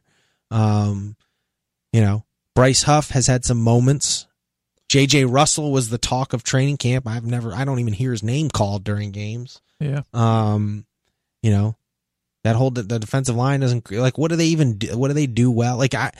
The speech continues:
Speaker 1: I don't know what the issue is, eh, um, in terms of how you fix this, but, um, I'm curious what you guys think. I mean, do you, what do you th-, like?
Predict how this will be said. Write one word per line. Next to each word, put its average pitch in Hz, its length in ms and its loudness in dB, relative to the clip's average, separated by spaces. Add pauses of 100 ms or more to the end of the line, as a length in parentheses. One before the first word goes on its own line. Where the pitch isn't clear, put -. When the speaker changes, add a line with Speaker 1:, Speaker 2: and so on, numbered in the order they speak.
(340)
Speaker 1:
I 165 80 4
don't 208 180 2
know 151 180 8
what 139 280 4
the 127 160 0
issue 123 260 2
is, 110 380 -2
eh, 117 160 -6
um, 104 600 -2
in 113 200 -2
terms 123 340 0
of 104 120 -2
how 127 160 -2
you 120 140 0
fix - 340 -2
this, 104 260 -4
but, 107 320 -2 (680)
um, 104 540 -2 (220)
I'm 127 140 0
curious 147 360 2
what 123 140 0
you 143 80 -6
guys 107 260 -4
think. - 240 -16
I 98 60 -8
mean, 110 160 0
do 110 80 -2
you, 117 160 -2
what 131 100 4
do 151 80 0
you 147 120 0
th-, - 180 -8
like? 123 260 -2